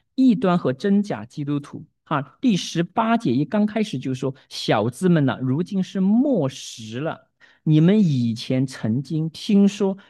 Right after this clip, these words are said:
敌基督的要来，他说现在已经有好些敌基督的出来了，所以就印证我们知道是末时了。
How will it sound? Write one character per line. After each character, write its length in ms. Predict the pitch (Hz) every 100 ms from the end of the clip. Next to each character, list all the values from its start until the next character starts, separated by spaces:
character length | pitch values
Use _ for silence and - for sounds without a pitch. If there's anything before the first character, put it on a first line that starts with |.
| _
敌 180 | 120 131
基 300 | 127 170 170
督 120 | 156
的 140 | 117
要 180 | 120 135
来， 240 | 95 85 -
他 120 | _ 147
说 100 | 147
现 500 | - - 233 180 139
在 220 | 135 117
已 340 | 139 127 117
经 340 | 113 - 220 220
有 180 | 135
好 320 | 117 - 107 120
些 360 | - 135 135 - _ _
敌 220 | - 135 151
基 180 | 190
督 120 | 175 170
的 120 | 104
出 300 | - 165 151
来 140 | 110
了， 180 | 101 - _ _ _
所 280 | - 120 147
以 120 | 160
就 220 | - 139 127
印 340 | 214 294 160
证 240 | - - -
我 120 | 120
们 140 | 110
知 220 | 123 160 160
道 180 | 170 -
是 240 | - 143
末 240 | 143 165
时 220 | 127 - 104
了。 180 | 82